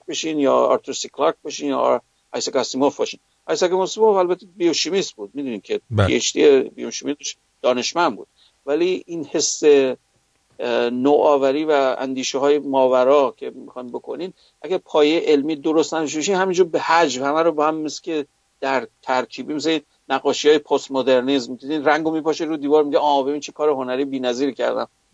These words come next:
Speaker 1: خب اون منم می‌تونم همون رنگو بپوشم. حالا ممکن اسم من مشهور نباشه و می‌گن: "آه، این نه، این کارش جالب نیست."
Speaker 2: هم.
Speaker 1: خب زیاد، اه، می‌دونیم، نمی‌دونم مفهوم کردم یا نه.
Speaker 2: بله.
Speaker 1: این از پست مدرنیسم هنری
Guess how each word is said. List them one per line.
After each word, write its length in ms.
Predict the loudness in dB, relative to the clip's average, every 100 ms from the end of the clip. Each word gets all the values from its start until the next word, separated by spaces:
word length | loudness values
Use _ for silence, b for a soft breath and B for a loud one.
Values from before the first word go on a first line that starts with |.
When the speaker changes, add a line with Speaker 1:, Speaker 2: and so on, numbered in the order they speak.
| _
Speaker 1:
خب 120 | -2
اون 220 | 2 4 2
منم 340 | 2 2 2
می‌تونم 360 | 0 -2 0 0
همون 240 | 0 0
رنگو 220 | -2 -2
بپوشم. 300 | -4 -4 -2
حالا 220 | 2 2 0 _ _ -6
ممکن 140 | -2
اسم 300 | 2 0 0
من 220 | -2 0
مشهور 360 | 0 -2 -2 -2 _
نباشه 640 | -6 -2 -2 0 0 0 0
و 100 | -2
می‌گن: 180 | 0 0
"آه، 280 | 4 2 2
این 260 | 0 -4
نه، 120 | -4
این 160 | -4 -8
کارش 260 | -8 -6 -2
جالب 260 | 0 0
نیست." 180 | -4 -20 _ _ -4 0
Speaker 2:
هم. 80 |
Speaker 1:
خب 120 | 0 2
زیاد، 280 | 2 2
اه، 160 | 4 2
می‌دونیم، 480 | 2 2 2 0 -6 -6
نمی‌دونم 280 | -2 0 0
مفهوم 360 | -2 -2 -6
کردم 400 | -2 -2 -2 -4
یا 100 | -6
نه. 100 | -4 0
Speaker 2:
بله. 300 | 0 0 -2
Speaker 1:
این 260 | -8 -6 -4
از 160 | -2
پست 220 | -2 -2 2
مدرنیسم 540 | 6 6 4 -4 -2
هنری 680 | -2 0 2 2 2 -2